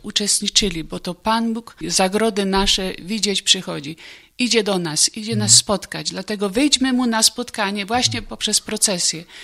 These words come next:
Speaker 1: i uczestniczmy i głośmy właśnie, kim jest Pan Jezus w Najświętszym Ciele
Speaker 2: To,
Speaker 1: dla
Speaker 2: to,
Speaker 1: nas.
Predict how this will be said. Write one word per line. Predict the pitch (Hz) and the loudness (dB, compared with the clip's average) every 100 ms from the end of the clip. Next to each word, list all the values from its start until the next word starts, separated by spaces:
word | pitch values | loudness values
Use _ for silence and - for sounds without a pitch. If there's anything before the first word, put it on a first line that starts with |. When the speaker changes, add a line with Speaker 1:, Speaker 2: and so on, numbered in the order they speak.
| - - | -20 -12
Speaker 1:
i | - | -8
uczestniczmy | 220 214 214 - 262 - 214 202 - | -4 -2 -2 -2 -2 -2 -4 -8 -6
i | 220 208 | -4 -4
głośmy | 175 233 233 - 208 196 - _ | 0 2 4 2 0 -4 -6 _
właśnie, | 185 202 - 185 | -6 -4 -2 -2
kim | - - 302 269 | -2 4 6 6
jest | 214 226 226 - - | 2 0 4 4 2
Pan | 202 190 | -4 -2
Jezus | 185 175 175 - - | -2 -4 -4 -2 -2
w | - | 0
Najświętszym | 185 175 226 220 - 190 | 0 2 2 2 2 2
Ciele | 175 196 180 165 170 170 | 2 2 0 -4 -8 2
Speaker 2:
To, | 127 | 4
Speaker 1:
dla | 175 170 | 4 4
Speaker 2:
to, | 131 | 4
Speaker 1:
nas. | 214 247 - | 4 2 0